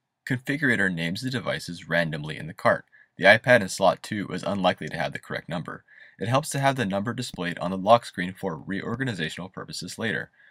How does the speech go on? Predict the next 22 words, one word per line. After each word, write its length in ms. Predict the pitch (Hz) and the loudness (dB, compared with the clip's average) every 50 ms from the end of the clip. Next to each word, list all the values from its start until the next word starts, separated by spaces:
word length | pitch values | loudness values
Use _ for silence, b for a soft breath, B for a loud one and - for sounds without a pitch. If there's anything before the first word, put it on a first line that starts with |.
| b b b _ | b b b _
Go 120 | - 107 | -6 -6
to 180 | 117 - - - | -4 -2 0 0
Apple 220 | 95 110 - - | 0 0 0 -4
Configurator 580 | 147 - 156 131 - 127 117 98 90 82 80 - - | -8 -8 -10 -6 -6 -6 -4 -2 -2 -2 -2 -2 -4
in 100 | - 90 | -6 -6
the 80 | 92 80 | -4 -2
menu 360 | 87 107 123 113 85 80 76 - | 0 0 0 0 0 -4 -6 -8
and 140 | - 95 95 | -10 -10 -10
click 260 | - - - - _ | -10 -12 -12 -10 _
Preferences. 640 | - 101 - - 78 73 - - - - - - - _ _ _ _ _ - _ _ | -4 -4 -4 -4 -8 -10 -10 -12 -14 -14 -16 -16 -18 _ _ _ _ _ -20 _ _
Click 300 | - - - - - - | -4 -2 -2 -2 -2 0
lock 240 | 98 107 110 127 - | 2 2 2 2 2
screen 260 | - - - 82 80 76 - | -4 -6 -6 -6 -6 -6 -6
and 160 | 90 98 101 | -6 -6 -6
choose 280 | - - 110 113 117 | -4 -2 -2 -2 -2
to 80 | - 120 | -2 -4
have 160 | 101 101 98 | -4 -4 -4
the 80 | 92 90 | -4 -6
device 440 | 80 82 76 78 78 92 - - - | -8 -6 -2 0 0 0 0 -4 -6
or 140 | - 87 87 | -8 -8 -6
username 520 | 80 76 80 85 104 101 80 78 73 69 76 | -4 -4 -6 -4 -6 -6 -6 -6 -6 -6 -8
displayed. 520 | 82 87 - - - 92 78 64 - - | -10 -12 -12 -6 -4 -4 -4 -4 -6 -8